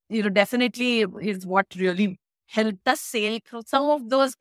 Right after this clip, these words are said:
I think initially when you work as husband and wife, right? Uh, I'm not saying there's a power struggle, but there's literally that need of who, who is that primary owner and who's the secondary owner. I think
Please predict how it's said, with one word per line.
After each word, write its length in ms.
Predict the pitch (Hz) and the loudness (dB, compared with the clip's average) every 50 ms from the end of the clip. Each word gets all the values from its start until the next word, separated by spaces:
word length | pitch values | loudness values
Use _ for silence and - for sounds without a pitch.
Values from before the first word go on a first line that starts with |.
| _ _ _ _ _ | _ _ _ _ _
I 60 | - | -10
think 200 | - 480 480 - - | -8 -8 -8 -6 -2
initially 560 | 285 277 262 285 311 - - 381 339 381 370 | 0 0 0 0 0 0 0 0 0 0 0
when 180 | 320 320 294 | -2 -4 -6
you 100 | 294 302 | -6 -8
work 260 | 277 226 220 254 262 - | -8 -8 -8 -8 -8 -4
as 300 | - 262 269 254 - - | -4 -4 -4 -4 -8 -4
husband 420 | - 202 190 185 185 190 226 233 | -2 -2 -2 -2 -4 -8 -10 -8
and 160 | 240 226 196 180 | -8 -10 -8 -8
wife, 240 | 175 175 170 160 - - | -8 -8 -8 -10 -14 -16
right? 240 | - 160 156 185 - _ _ _ _ _ _ _ _ _ _ _ _ | -14 -12 -12 -12 -14 _ _ _ _ _ _ _ _ _ _ _ _
Uh, 160 | 190 190 196 - | -2 -2 0 0
I'm 100 | 226 262 | 2 2
not 160 | 302 370 370 | 2 0 0
saying 180 | - 415 427 415 | 0 -2 -2 0
there's 140 | 403 339 | -2 -4
a 80 | 349 349 359 - _ - | -4 -6 -8 -10 _ -6
power 240 | 196 170 156 202 | -6 -6 -4 -8
struggle, 580 | 214 - - - - 269 254 226 262 302 370 392 226 | -8 -10 -10 -4 -2 -2 -2 -2 -2 -4 -6 -6 -4
but 160 | 233 240 220 | -6 -4 -2
there's 220 | 240 269 262 233 | -2 -2 -2 -2
literally 480 | 233 247 240 - - - 294 311 359 370 - | -4 -4 -4 -4 -6 -6 -4 -4 -6 -8 -6
that 120 | 269 269 - _ - _ _ _ _ _ _ _ _ _ _ _ _ _ _ _ _ _ | -8 -8 -8 _ -18 _ _ _ _ _ _ _ _ _ _ _ _ _ _ _ _ _
need 460 | 226 220 214 214 226 240 254 247 208 | -4 -2 0 0 2 2 2 0 0
of 320 | - - 196 220 226 214 - _ _ _ | 0 0 0 0 0 0 -4 _ _ _
who, 300 | - 269 269 247 226 202 _ _ 190 190 _ | -14 -14 -12 -12 -14 -18 _ _ -20 -20 _
who 160 | 262 262 269 | -12 -10 -8
is 220 | 269 254 220 190 | -8 -8 -10 -2
that 180 | 202 240 240 226 - - _ _ _ _ _ _ _ _ | 0 0 0 0 -4 -12 _ _ _ _ _ _ _ _
primary 400 | _ 220 208 208 202 226 226 240 | _ 0 0 2 2 2 4 4
owner 300 | 226 196 185 185 185 170 160 | 4 4 6 4 4 2 2
and 140 | 185 185 180 | 0 -4 -4
who's 220 | 202 220 208 190 | -6 -8 -6 -2
the 100 | 190 208 | -2 -2
secondary 540 | - - 190 180 - 190 185 190 185 165 170 | 0 0 -2 -2 -2 -2 -2 -4 -4 -8 -8
owner. 180 | 147 - - _ _ _ _ _ _ _ _ _ _ _ _ _ _ _ | -10 -14 -20 _ _ _ _ _ _ _ _ _ _ _ _ _ _ _
I 120 | 196 214 | -10 -10
think 280 | - - 302 311 269 | -8 -10 -12 -14 -14